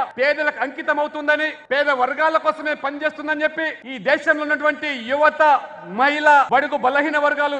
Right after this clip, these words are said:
దళితులు అన్ని వర్గాల యొక్క అభ్యున్నతి కోసం పాటుపడుతుందని చెప్పి సంకల్పం తీసుకున్నటువంటి వ్యక్తి మన ప్రధానమంత్రి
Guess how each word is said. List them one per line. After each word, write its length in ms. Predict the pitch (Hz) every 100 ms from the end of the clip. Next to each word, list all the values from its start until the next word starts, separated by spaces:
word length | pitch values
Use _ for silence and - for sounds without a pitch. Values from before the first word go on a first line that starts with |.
| 185
దళితులు 460 | 247 294 302 302 285 - 240
అన్ని 180 | 302 294 269
వర్గాల 320 | 277 330 330 320
యొక్క 160 | 320 311 285 - - 247
అభ్యున్నతి 380 | 349 349 339 311
కోసం 220 | 302 294 262 -
పాటుపడుతుందని 760 | 247 330 320 302 294 269 262 269
చెప్పి 240 | 269 262 240 - - - - -
సంకల్పం 500 | 254 285 294 320 294 269 277
తీసుకున్నటువంటి 500 | - 262 247 233 220
వ్యక్తి 280 | 247 - 320 320 - - - - - 190
మన 120 | 233 233
ప్రధానమంత్రి 600 | 226 240 240 233 226 214